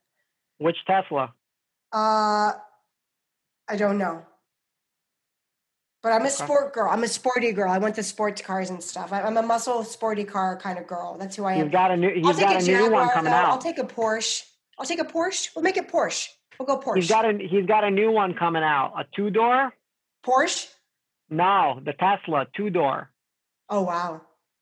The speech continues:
Speaker 1: It's supposed to be, like, one of the fastest street legal cars ever.
Speaker 2: Yeah, I'd
Speaker 1: So,
Speaker 2: probably
Speaker 1: just
Speaker 2: take that.
Speaker 1: F Y I.
Speaker 2: I babysat for a dude one day, one time, and he had a, he was an Indy five hundred car test driver, and he took us, we were, like, twelve, me and my friend, we babysat together.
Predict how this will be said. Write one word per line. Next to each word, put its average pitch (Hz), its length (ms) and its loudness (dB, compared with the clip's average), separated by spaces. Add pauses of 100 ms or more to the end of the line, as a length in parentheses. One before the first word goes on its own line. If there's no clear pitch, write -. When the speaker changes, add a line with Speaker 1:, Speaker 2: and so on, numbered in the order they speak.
(100)
Speaker 1:
It's 160 140 -2
supposed 202 300 0
to 202 80 0
be, 180 80 0
like, 180 180 2
one 175 180 2
of 175 60 2
the 170 120 2
fastest 175 500 0
street 175 240 0
legal 165 300 -2
cars 156 360 0
ever. 143 320 -2 (380)
Speaker 2:
Yeah, 208 140 0
I'd 220 60 0
Speaker 1:
So, 214 40 -6
Speaker 2:
probably 240 180 0
Speaker 1:
just - 100 -6
Speaker 2:
take 220 160 -2
that. 208 100 0
Speaker 1:
F 143 60 0
Y 143 140 -2 (340)
I. 220 40 0
Speaker 2:
I - 20 0
babysat 247 480 4
for 220 100 0
a 214 40 2
dude 208 220 0
one 196 200 2
day, 196 360 0
one 196 180 -2
time, 196 220 0
and 190 80 0
he 202 140 -4
had 202 180 2
a, 196 60 0
he 208 140 -4
was 196 120 -4
an 180 220 -2
Indy 214 300 -2
five 190 240 -2
hundred 196 400 -2
car 190 200 -2
test 233 280 -6
driver, 247 320 -2
and 214 120 -2
he 233 320 -6
took 208 280 -8
us, 196 160 -4
we 196 60 -8
were, 196 60 -4
like, 180 180 -6
twelve, 185 340 -4
me 190 80 -4
and 190 60 0
my 185 100 0
friend, 185 220 -4
we 185 80 -4
babysat 180 340 -8
together. 180 420 -8